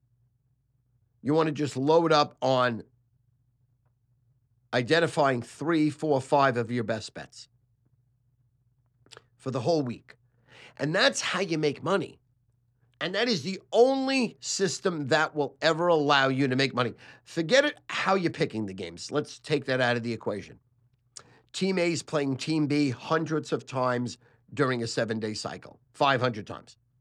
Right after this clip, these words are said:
So you have to, first of all, narrow down the strength of your games down to the most important games of the week, the strongest games of the week that you like.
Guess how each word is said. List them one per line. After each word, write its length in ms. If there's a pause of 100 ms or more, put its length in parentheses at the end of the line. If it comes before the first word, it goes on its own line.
(1040)
So 160
you 260
have 260
to, 80
first 360
of 80
all, 260 (300)
narrow 680
down 400
the 100
strength 460
of 140
your 160
games 340
down 280
to 120
the 120
most 520 (1040)
important 640
games 340
of 80
the 80
week, 260
the 100
strongest 640
games 260
of 60
the 40
week 200
that 160
you 180
like. 380